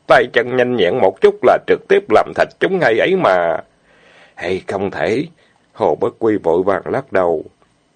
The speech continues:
"Bây giờ chúng ta không rõ ràng trăm tên người Hồ này tới đây là có ý gì. Nếu là thám báo đột quyết, chúng ta vừa động thủ chẳng phải sẽ làm bại lộ hành tung đối với đám người Hồ phía sau sao?"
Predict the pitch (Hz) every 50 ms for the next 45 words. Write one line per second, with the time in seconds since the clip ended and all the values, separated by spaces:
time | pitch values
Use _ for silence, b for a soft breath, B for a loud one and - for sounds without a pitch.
0 | _ - 120 117 101 92 78 62 - - 120 143 160 165 139 110 98 - - 120
1 | 104 101 90 92 107 151 127 117 87 71 73 73 - 110 107 113 104 - 110 104
2 | 104 95 82 71 76 76 101 87 85 82 80 71 71 - - 127 147 135 117 104
3 | 95 90 78 67 - - - 117 - - 139 151 143 107 90 76 - - - b
4 | b b b b b 123 156 160 160 151 127 98 82 - - - - 139 160 156
5 | 135 135 151 156 147 107 80 - - _ - 147 156 156 _ _ _ - 160 160
6 | 165 - - 120 107 92 92 85 76 71 71 76 82 95 110 - 95 80 - -
7 | - - 104 95 147 151 - 110 - 131 - - 139 135 139 127 - - - -
8 | - 90 87 90 87 80 85 85 117 104 78 58 - - 110 107 101 101 131 151
9 | 151 151 151 147 131 147 156 160 135 104 85 87 87 98 73 65 - - 147 160
10 | 156 - 120 107 101 95 - 101 95 101 104 101 92 78